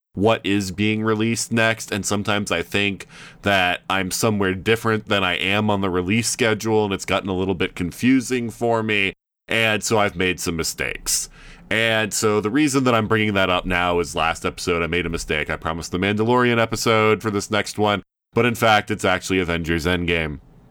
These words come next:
So, moving on from here, I am going to map out everything several episodes in advance and have that ready, so that way when I say what the next episode is going to be, it will actually be what the next episode will be.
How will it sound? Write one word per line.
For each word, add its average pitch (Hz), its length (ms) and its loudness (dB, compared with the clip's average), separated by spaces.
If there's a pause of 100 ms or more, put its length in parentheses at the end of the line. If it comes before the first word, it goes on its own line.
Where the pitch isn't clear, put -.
(260)
So, 151 340 2
moving 180 320 4
on 123 240 6
from 110 220 0
here, 90 400 2
I 113 240 4
am 110 160 0
going 104 320 4
to 95 320 0
map 92 340 0
out 92 320 2
everything 95 760 0
several 92 760 2
episodes 95 500 0
in 90 80 -2
advance 85 720 -2 (420)
and 98 160 0
have 92 360 2
that 90 280 4
ready, 92 600 0 (260)
so 107 500 2
that 98 280 2
way 98 300 2
when 92 240 0
I 90 160 2
say 90 260 0
what 85 160 -2
the 90 100 -2
next 87 280 -2
episode 85 420 -4
is 76 100 -8
going 85 260 -2
to - 100 -8
be, 73 240 -4
it 85 80 -2
will 92 160 0
actually 85 400 -2
be 82 240 0
what 78 180 -4
the 76 80 -2
next 76 240 -6
episode 71 400 -6
will 71 160 -8
be. 53 260 -8